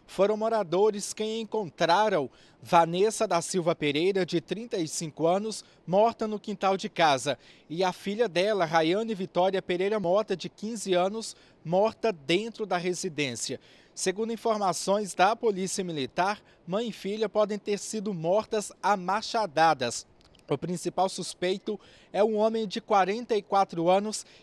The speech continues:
que mantinha um relacionamento com a Vanessa. Vanessa estava grávida de cinco meses. As apurações policiais apontam que o casal tiveram uma discussão uma noite antes do crime.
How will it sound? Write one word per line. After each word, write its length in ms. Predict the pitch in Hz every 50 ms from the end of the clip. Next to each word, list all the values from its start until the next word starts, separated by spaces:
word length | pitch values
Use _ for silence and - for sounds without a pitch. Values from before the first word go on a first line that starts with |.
| _ -
que 140 | - 226 233
mantinha 500 | 254 254 208 - - - 214 220 226 226
um 60 | 220
relacionamento 1120 | 202 196 208 220 226 220 208 - - 226 220 214 208 185 156 160 175 202 226 220 - 214
com 100 | - -
a 60 | 208
Vanessa. 600 | 190 214 208 202 180 165 147 131 120 - - 127 - - - - - - _ -
Vanessa 440 | 151 156 165 185 196 208 - -
estava 440 | 202 185 - - 202 190 185 185 165
grávida 540 | 143 147 165 185 190 202 196 208 180 202 202
de 180 | 180 - 202 190
cinco 500 | - - - - 240 262 254 - - 233
meses. 580 | 180 151 143 131 123 113 - 135 131 117 - - - - - - _
As 160 | 139 143 151
apurações 640 | 196 196 - 220 214 196 190 - - 202 202 202 196 -
policiais 760 | - 190 185 170 165 - - 175 180 185 190 185 180 - 220
apontam 720 | 220 226 - _ - - 185 214 247 240 - 170 151 - - - - - _ _ _
que 140 | - - 190
o 100 | 202 214
casal 640 | 196 - 247 233 226 196 - - 175 185 208 226 233
tiveram 760 | - - - 269 254 190 - - 156 170 196 233 240 240 226
uma 100 | 214 202
discussão 800 | 160 170 202 180 - - 175 170 - - - 185 185 214 233 233 - _ _ _ _ -
uma 340 | 165 196 240 262 269 262 226
noite 580 | 196 185 185 202 226 247 220 - - 233 208 - -
antes 480 | 170 196 226 247 226 - - 240 208
do 160 | 170 226 226 220
crime. 460 | - 175 165 160 143 123 123 113